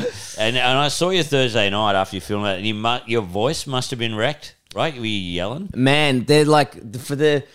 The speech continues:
Speaker 2: for the role, I've gotta play, um, that's why I had to whack, whack on a few K Gs, and I was playing a big fat idiot
Speaker 1: Yeah.
Speaker 2: who was just doing a lot of yelling, like, "Wah!"
Speaker 1: Yeah,
Speaker 2: you know?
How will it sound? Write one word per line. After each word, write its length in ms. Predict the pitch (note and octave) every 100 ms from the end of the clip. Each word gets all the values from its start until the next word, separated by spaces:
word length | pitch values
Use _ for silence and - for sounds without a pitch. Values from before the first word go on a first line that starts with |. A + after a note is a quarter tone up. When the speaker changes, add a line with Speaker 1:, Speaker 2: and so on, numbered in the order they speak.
| -
Speaker 2:
for 140 | - C#3+
the 100 | D3
role, 300 | C#3+ D#3 D#3+
I've 140 | C#3
gotta 160 | - B2+
play, 340 | G#2+ A#2+ A#2
um, 380 | A2+ G#2 F#2+ F2 - _ _ -
that's 180 | B2+ -
why 120 | -
I 20 |
had 120 | A2
to 280 | A2+ G2+ F2+
whack, 280 | G2 A#2 A#2+ - -
whack 180 | C3+ C3
on 100 | A#2
a 40 |
few 240 | G#2 A#2+ A2
K 260 | A#2 G2
Gs, 360 | G2 G#2 G#2 F#2+
and 140 | F2+ E2+ - -
I 60 | -
was 120 | A2
playing 240 | - A#2 G#2+
a 60 |
big 200 | F2 G#2+
fat 280 | F2+ A2 F#2
idiot 440 | G2+ F#2+ F2 D2 _
Speaker 1:
Yeah. 260 | - F2+ D2
Speaker 2:
who 180 | A2+ A2+
was 120 | G#2+
just 320 | A2+ - -
doing 160 | - A#2
a 40 |
lot 200 | G#2 G2+
of 20 | F#2+
yelling, 360 | G2 A2 C#3+
like, 260 | B2 G#2 -
"Wah!" 1040 | D4 C#4 A#3 G#3 G#3+ - F#3 E3+ D3+ -
Speaker 1:
Yeah, 160 | G#2 G2+
Speaker 2:
you 80 | D3+
know? 280 | D#3 F#3+